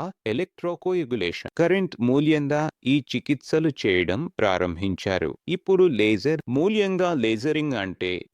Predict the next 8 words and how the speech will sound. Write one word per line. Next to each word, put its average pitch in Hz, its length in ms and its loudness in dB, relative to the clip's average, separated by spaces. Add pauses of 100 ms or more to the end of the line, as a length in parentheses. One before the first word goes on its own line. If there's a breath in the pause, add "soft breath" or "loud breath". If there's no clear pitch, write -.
ఒక - 120 -6 (200)
చిన్న 147 260 -2 (120)
కేకాలు 98 560 -2 (200)
లేజర్ 110 380 -2 (100)
చికిత్స, - 420 -8 (240)
ప్రతి 120 300 2 (100)
పుంజం 131 380 0 (120)
కదులుతుంది. 90 680 -2